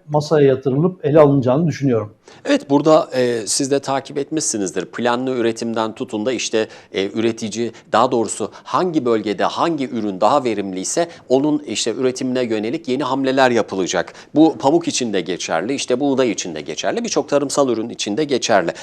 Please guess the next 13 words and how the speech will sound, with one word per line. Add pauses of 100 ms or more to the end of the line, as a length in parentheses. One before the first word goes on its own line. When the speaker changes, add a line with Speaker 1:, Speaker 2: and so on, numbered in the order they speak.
(220)
Speaker 2:
Bu
hamleler
yapılırsa
Bertan
Bey, (220)
e,
Türkiye'de
pamuk
tarımı
sizce
nereye
gider?
Çünkü,